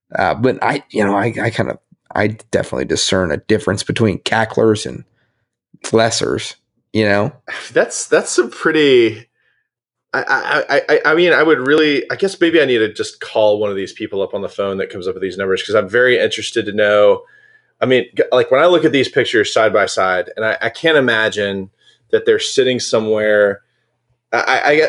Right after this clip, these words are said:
Speaker 2: I, I just really, I, I wanna know how. I wanna know how, I, like, I believe these numbers, and I think they're very accurate for what they're accounting for. I would just like to get familiar.
Speaker 1: I think they're close enough.
Speaker 2: Uh, yeah,
Speaker 1: They're close
Speaker 2: like, I'm not disputing their accuracy.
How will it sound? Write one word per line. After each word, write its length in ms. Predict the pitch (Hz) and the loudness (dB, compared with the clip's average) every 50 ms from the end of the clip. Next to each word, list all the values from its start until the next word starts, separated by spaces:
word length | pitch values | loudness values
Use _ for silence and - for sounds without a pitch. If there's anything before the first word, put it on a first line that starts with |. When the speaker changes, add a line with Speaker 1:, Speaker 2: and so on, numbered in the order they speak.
| - - | 0 0
Speaker 2:
I, 40 | 135 | 0
I 40 | |
just 200 | 135 190 196 - | 0 0 0 0
really, 220 | 175 185 180 180 - | 2 2 2 2 2
I, 120 | - 123 - | 2 0 0
I 120 | - 123 | 2 2
wanna 220 | 131 135 139 147 | 2 4 4 2
know 180 | 147 135 131 131 | 4 2 2 2
how. 380 | 110 123 123 117 110 - - - | 2 0 -2 -2 -2 -4 -6 -4
I 60 | - | -2
wanna 180 | 120 123 127 127 | 0 0 2 2
know 140 | 131 123 117 | 2 0 2
how, 220 | 117 117 117 120 | 2 2 2 2
I, 240 | - - 131 120 - - | 0 0 -2 -4 -2 -2
like, 180 | 113 120 - 135 | -4 -2 -2 -2
I 60 | 127 | 0
believe 380 | 110 120 117 120 147 196 220 | 2 2 2 2 2 0 0
these 220 | 180 143 117 101 104 | 0 -2 -2 -2 -2
numbers, 300 | 110 101 98 98 92 98 | -4 -4 -4 -6 -6 -6
and 60 | 110 | -8
I 40 | 107 | -8
think 160 | - 147 - | -8 -6 -2
they're 300 | - 131 120 110 107 104 - _ _ - | 0 2 2 2 0 -4 -10 _ _ -20
very 380 | 101 - 131 139 151 147 135 | -8 -2 2 4 6 6 6
accurate 460 | 120 117 117 117 - 113 107 95 - | 4 2 0 -2 -2 0 0 0 0
for 100 | - 117 110 | 0 0 0
what 140 | 107 107 - | 0 0 -2
they're 140 | 113 101 | -2 -4
accounting 380 | 95 95 - 107 98 95 95 92 | -4 -4 -6 -8 -8 -8 -8 -10
for. 340 | - - 95 85 85 85 - _ _ _ _ _ _ _ _ _ | -8 -6 -6 -4 -4 -6 -8 _ _ _ _ _ _ _ _ _
I 120 | 107 113 | 0 2
would 120 | 139 160 160 | 4 4 4
just 180 | 160 147 - | 2 0 0
like 120 | 165 139 135 | 0 0 0
to 160 | 131 117 95 - _ _ _ _ | -2 -4 -6 -8 _ _ _ _
get 160 | - 131 127 | 0 0 0
familiar. 500 | 127 - 135 120 113 113 117 120 120 117 113 - _ - - _ _ _ _ _ _ _ _ _ _ _ _ - | 0 -2 -2 2 2 4 4 4 4 4 2 0 _ -18 -20 _ _ _ _ _ _ _ _ _ _ _ _ -2
Speaker 1:
I 80 | 151 175 | 0 2
think 120 | 202 185 | 4 4
they're 100 | 156 147 | 4 2
close 360 | 117 - - 160 156 147 147 - | 0 0 2 2 2 2 2 2
enough. 560 | 120 113 117 113 101 82 76 - - - - - - - | 2 2 4 4 2 0 -2 -4 -10 -14 -16 -16 -10 -6
Speaker 2:
Uh, 40 | - | -4
yeah, 380 | 127 135 139 175 214 208 131 101 | -2 0 0 2 2 2 2 2
Speaker 1:
They're 80 | 80 | 0
close 80 | 71 - | 2 0
Speaker 2:
like, 120 | 131 123 113 | 0 0 2
I'm 100 | 139 180 | 2 2
not 280 | 220 190 131 110 101 | 2 2 0 -2 -4
disputing 760 | 110 117 - - - - 123 139 170 160 131 113 104 101 98 98 | -6 -6 -6 -6 -6 -4 0 2 2 2 2 2 0 -2 -4 -2
their 180 | 107 104 98 | 0 0 0
accuracy. 800 | 71 92 107 135 - - 113 107 98 - - 101 98 95 92 | 0 0 -2 -4 -2 -2 0 0 0 -2 -2 0 0 0 -2